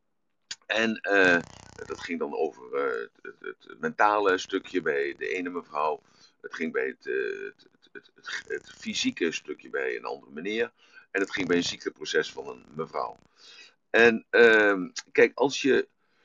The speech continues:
als je dus een echt probleem hebt, hè, dus je hebt een echte uitdaging in je leven.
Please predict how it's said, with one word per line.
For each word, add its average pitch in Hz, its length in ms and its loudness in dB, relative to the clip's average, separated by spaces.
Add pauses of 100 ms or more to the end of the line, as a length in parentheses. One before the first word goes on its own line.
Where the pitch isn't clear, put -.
(420)
als 139 200 2
je 139 80 0
dus 113 180 0
een 104 400 -4
echt 135 260 2
probleem 113 500 2
hebt, - 300 -10
hè, 127 160 0 (240)
dus 95 260 -6
je 101 60 -4
hebt 98 160 0
een 85 120 -2
echte 87 500 0
uitdaging 90 720 2
in 76 140 -12
je 67 120 -6
leven. 64 400 -8